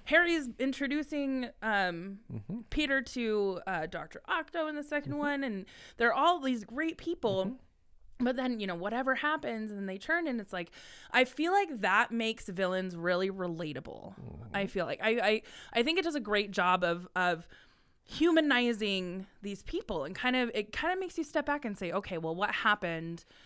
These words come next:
Speaker 1: to make this
Speaker 2: Mm-hmm.
Speaker 1: person act this way?"
Speaker 2: Even in a shortened time frame with, with Bro-, with Eddie Brock Junior.
Speaker 1: Yeah,
Speaker 2: Like,
Speaker 1: yeah.
Speaker 2: a very short, he shows up, he's a dick.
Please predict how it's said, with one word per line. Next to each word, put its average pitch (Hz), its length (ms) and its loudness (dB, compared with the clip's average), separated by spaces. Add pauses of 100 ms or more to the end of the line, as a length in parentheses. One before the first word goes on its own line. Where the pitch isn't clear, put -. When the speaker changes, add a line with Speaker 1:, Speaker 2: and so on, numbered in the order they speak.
(160)
Speaker 1:
to - 120 -6
make 190 120 -2
this 123 100 0
Speaker 2:
Mm-hmm. 135 60 -4
Speaker 1:
person 180 240 -4
act 151 220 -12
this - 180 -18
way?" - 220 -14 (160)
Speaker 2:
Even 196 320 4
in 170 140 2
a 151 60 6
shortened 151 840 4 (800)
time 143 300 -2
frame 135 340 2
with, 117 380 -2
with 127 380 -2
Bro-, 131 180 0
with 123 220 0
Eddie 123 180 0
Brock 113 340 0
Junior. 123 500 -2 (600)
Speaker 1:
Yeah, 359 580 4
Speaker 2:
Like, 143 280 4 (160)
Speaker 1:
yeah. 262 80 6 (100)
Speaker 2:
a 156 40 6
very 165 260 6
short, 165 280 4
he 120 80 -2
shows 165 320 2
up, 180 200 2
he's 175 120 -2
a 220 60 -2
dick. 165 360 0